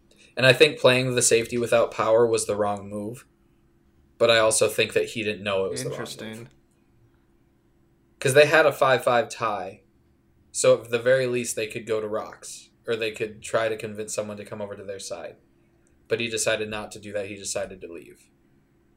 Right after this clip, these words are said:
Speaker 1: And
Speaker 2: Hmm.
Speaker 1: they had the chance of the idle play working.
Speaker 2: Interesting. Okay.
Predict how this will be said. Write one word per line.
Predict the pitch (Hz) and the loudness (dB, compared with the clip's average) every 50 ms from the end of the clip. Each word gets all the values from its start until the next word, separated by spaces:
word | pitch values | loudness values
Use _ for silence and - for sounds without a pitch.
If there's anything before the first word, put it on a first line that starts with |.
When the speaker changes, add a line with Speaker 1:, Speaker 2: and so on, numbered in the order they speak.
| _ _ _ _ _ | _ _ _ _ _
Speaker 1:
And | - 131 143 143 | -2 0 0 2
Speaker 2:
Hmm. | 143 139 | 2 2
Speaker 1:
they | 127 | 2
had | 131 127 120 | 2 0 0
the | 123 117 | -2 -6
chance | - - 123 120 - | -6 -6 -6 -4 -6
of | 120 113 | -6 -6
the | 120 - | -6 -2
idle | 113 117 117 117 107 | -2 0 0 0 -2
play | 107 - - 104 101 | -4 -6 -6 -6 -6
working. | 98 101 104 101 98 - - - _ _ _ _ _ _ _ _ _ _ _ _ _ _ _ _ _ _ _ _ _ _ _ _ _ _ _ _ _ _ _ _ _ _ _ _ _ _ _ _ _ _ _ _ _ _ | -6 -8 -10 -12 -12 -14 -20 -20 _ _ _ _ _ _ _ _ _ _ _ _ _ _ _ _ _ _ _ _ _ _ _ _ _ _ _ _ _ _ _ _ _ _ _ _ _ _ _ _ _ _ _ _ _ _
Speaker 2:
Interesting. | 139 143 147 - 143 127 - - 113 107 110 - _ - | -12 -12 -10 -10 -10 -12 -10 -12 -14 -14 -16 -16 _ -10
Okay. | 147 - - 139 127 | -10 -8 -6 -8 -8